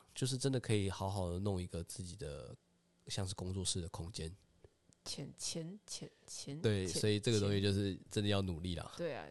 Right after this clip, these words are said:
Speaker 2: 有钱，钱才可以弄工作室。
Speaker 1: 对，工作大概就是这几个吧。
Speaker 2: 嗯。
Speaker 1: 对。
Speaker 2: 对啊。
Speaker 1: 对，我的工作好像这样看起来好像
Speaker 2: 其实也是蛮
Speaker 1: 蛮没有什么
Speaker 2: 不会啊，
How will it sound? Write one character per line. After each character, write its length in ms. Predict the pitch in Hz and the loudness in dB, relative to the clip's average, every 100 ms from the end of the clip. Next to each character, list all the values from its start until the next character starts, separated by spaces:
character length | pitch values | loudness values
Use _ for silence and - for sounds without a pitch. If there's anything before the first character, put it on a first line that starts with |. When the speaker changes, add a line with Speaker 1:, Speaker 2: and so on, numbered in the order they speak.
| - | -10
Speaker 2:
有 160 | 160 | -8
钱， 200 | 151 151 | -6 -8
钱 200 | 143 147 | -8 -10
才 120 | 143 | -8
可 160 | 147 - | -8 -6
以 60 | 160 | -6
弄 160 | 143 | -6
工 180 | 143 131 | -8 -12
作 120 | 147 - | -14 -12
室。 240 | - - - | -10 -12 -12
Speaker 1:
对， 240 | - 90 - - - _ _ _ _ _ | -2 -2 -2 -14 -20 _ _ _ _ _
工 180 | 165 208 | 0 2
作 320 | 226 170 147 _ _ _ _ _ _ _ | 4 4 0 _ _ _ _ _ _ _
大 280 | 196 175 147 | 2 4 2
概 280 | - 147 | 0 0
就 120 | 139 135 | 0 -4
是 160 | - 139 | -6 -4
这 160 | 139 | -2
几 180 | 117 - | -2 -4
个 140 | - - | -8 -10
吧。 140 | - | -10
Speaker 2:
嗯。 480 | 233 240 214 180 175 185 - | -6 -4 -4 -6 -8 -12 -10
Speaker 1:
对。 180 | - - _ _ - | -10 -10 _ _ -14
Speaker 2:
对 120 | - 151 | -8 -6
啊。 220 | 151 165 | -6 -4
Speaker 1:
对， 100 | 107 | -2
我 140 | 98 95 | 0 0
的 60 | |
工 180 | 98 120 | 0 0
作 220 | 120 110 | 2 2
好 180 | 104 92 | 0 -6
像 200 | 95 107 110 - - | -6 -8 -10 -18 -14
这 100 | - | -10
样 80 | 110 | -8
看 180 | 95 107 | -6 -6
起 120 | 92 | -4
来 80 | 98 | -8
好 120 | 92 | -8
像 240 | 87 95 104 | -8 -10 -10
Speaker 2:
其 160 | - 196 | -10 -6
实 140 | 196 | -2
也 180 | 202 180 | 0 2
是 160 | 170 190 | 0 -2
蛮 400 | 180 147 147 151 - - - - | -2 -2 -4 -8 -10 -12 -10 -8
Speaker 1:
蛮 220 | 98 101 | -6 -4
没 140 | 98 | -2
有 120 | 98 | -2
什 140 | 98 92 | -4 -6
么 120 | 78 60 - - - - | -10 -14 -18 -20 -20 -8
Speaker 2:
不 160 | 202 | -6
会 260 | 214 285 247 | 0 2 2
啊， 240 | 214 202 | 2 0